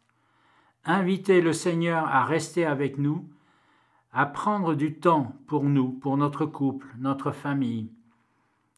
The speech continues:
Inviter Jésus à entrer dans notre intimité. « Voilà que je me tiens à la porte et je frappe. Si vous m'ouvrez, je prendrai mon repas avec vous », lit-on en Apocalypse chapitre trois.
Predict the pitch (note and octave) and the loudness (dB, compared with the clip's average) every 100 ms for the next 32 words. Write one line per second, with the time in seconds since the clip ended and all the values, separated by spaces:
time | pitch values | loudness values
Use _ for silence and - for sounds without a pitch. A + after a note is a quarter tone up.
0 | _ C3 D3 F3 F3 F3 C3+ E3+ D3+ E3+ | _ 0 2 2 4 4 6 2 2 0
1 | D3+ C#3+ D3+ D3 E3+ D3+ D3 D3 D3 D3+ | 4 4 4 0 0 2 2 2 0 -2
2 | C#3+ D#3 C#3+ C#3 B2+ A2 A2 _ _ _ | -2 -2 -2 -2 -4 -6 -8 _ _ _
3 | _ _ _ _ _ _ _ _ A#2+ D3 | _ _ _ _ _ _ _ _ 0 2
4 | D#3+ D3+ D#3 B2+ D3 D3+ D3+ D#3+ C#3+ C3 | 2 0 0 2 2 0 -2 -2 0 -2
5 | C3+ D#3+ D3+ - B2 C3 - - A2 A2 | -2 -4 -2 -6 -4 -4 -6 -8 -6 -8
6 | - _ _ - - C3+ D3 D3 C#3+ B2 | -14 _ _ -14 -4 0 2 2 2 0
7 | B2 A#2+ A#2+ - _ _ - C3+ C3+ D3+ | -2 -4 -10 -20 _ _ -6 -6 2 2
8 | B2+ C3+ C3+ B2 C3 C3+ C3+ B2 - A2+ | 4 2 4 2 0 0 0 -2 -2 -2
9 | A2+ G2 G#2+ A#2+ A#2+ A2+ - B2 A2 - | -2 -2 -4 -2 -2 -2 -2 -4 -4 -12
10 | - _ _ _ _ A2 A#2+ B2+ C3 D#3 | -20 _ _ _ _ -4 -2 -2 -2 -2
11 | D3+ C#3 C3 B2+ - - B2+ - A2 - | 0 0 0 -4 -8 -6 -6 -6 -8 -6
12 | A2 - - G#2+ G2 | -8 -8 -8 -8 -10